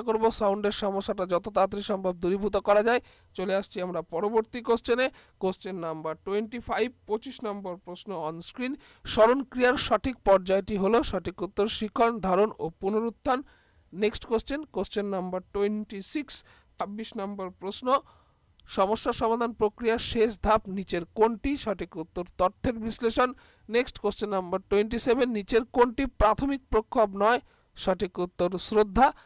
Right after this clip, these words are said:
নেক্সট কোশ্চেন নাম্বার টোয়েন্টি এইট, প্রেষণা ব্যাখ্যা করে ব্যক্তির, সঠিক উত্তর আচরণের কারণ। আর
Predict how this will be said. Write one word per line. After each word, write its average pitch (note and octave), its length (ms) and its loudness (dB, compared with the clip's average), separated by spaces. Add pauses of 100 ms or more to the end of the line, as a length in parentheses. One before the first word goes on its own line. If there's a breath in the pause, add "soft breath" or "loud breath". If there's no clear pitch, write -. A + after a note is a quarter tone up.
(260 soft breath)
নেক্সট A#3+ 300 0
কোশ্চেন F#3 360 -2
নাম্বার F3+ 260 -2 (100)
টোয়েন্টি G#3+ 360 2 (180)
এইট, B3+ 140 0 (160)
প্রেষণা B3 380 2 (140)
ব্যাখ্যা F#3+ 320 -2 (120)
করে G3+ 180 6 (880 soft breath)
ব্যক্তির, F#3+ 480 -2 (440)
সঠিক G3+ 240 0 (100)
উত্তর G3+ 200 0 (240)
আচরণের G3+ 480 0 (120)
কারণ। A#3+ 240 6 (400 soft breath)
আর E3 60 -2